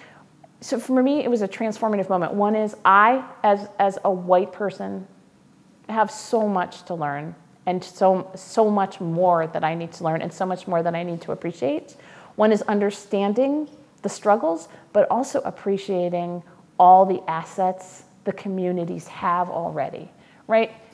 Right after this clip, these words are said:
Rather than us coming in and offering a solution, how can we support you in the solutions you've already created? So,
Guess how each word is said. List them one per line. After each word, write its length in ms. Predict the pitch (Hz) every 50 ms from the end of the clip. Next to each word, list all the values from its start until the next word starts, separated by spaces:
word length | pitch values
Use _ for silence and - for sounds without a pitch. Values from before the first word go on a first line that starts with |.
| _ -
Rather 240 | 220 233 233 277 294
than 160 | 240 240 240 -
us 280 | - 202 208 - -
coming 260 | - 240 233 208 214
in 100 | 202 190
and 100 | 190 185
offering 420 | - 180 190 190 - - 202 185 180
a 60 | 175
solution, 640 | 180 - 208 202 190 180 185 - - 247 247 247 233 - - - - - - - 214
how 180 | - 262 262 -
can 240 | - 330 320 285 247
we 80 | 240
support 580 | 233 - - 233 - - 226 214 208 208 - -
you 260 | 214 196 190 190 196 - - - -
in 140 | 196 196 202
the 60 | 190
solutions 680 | 190 - - 214 226 226 247 240 - 208 185 170 165
you've 180 | 196 196 185 -
already 440 | - 156 170 175 180 175 175 175 170
created? 760 | - - 170 160 165 165 165 147 - 131 - - - - - _ _ _ - - - - - - _ _ _ _ _ _ _ _ _ _ _ _ _ -
So, 200 | - - -